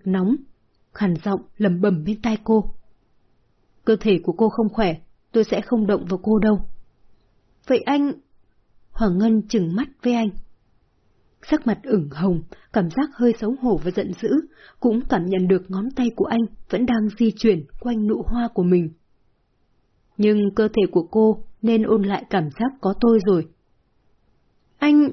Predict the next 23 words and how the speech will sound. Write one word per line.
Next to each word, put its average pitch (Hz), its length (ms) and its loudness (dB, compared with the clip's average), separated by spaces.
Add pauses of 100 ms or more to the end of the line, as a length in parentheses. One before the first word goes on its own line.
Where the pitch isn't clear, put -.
(1160)
Hoàng 180 300 0
Ngân 208 240 2
còn 185 260 0
chưa 226 160 0
nói 190 260 2
dứt 302 220 0
lời, 196 280 4 (300)
cánh 214 240 0
môi 262 140 4
mỏng 214 260 2
của 170 100 -2
Cao 254 260 -2
Dương 254 140 0
Thành 214 180 2 (280)
đã 220 260 0 (100)
phủ 220 240 2
kín 208 200 0
thật 214 120 -2 (120)
chặt 190 260 -4
lấy 196 400 0
bờ 190 160 2
môi 214 280 -4
cô. 220 300 0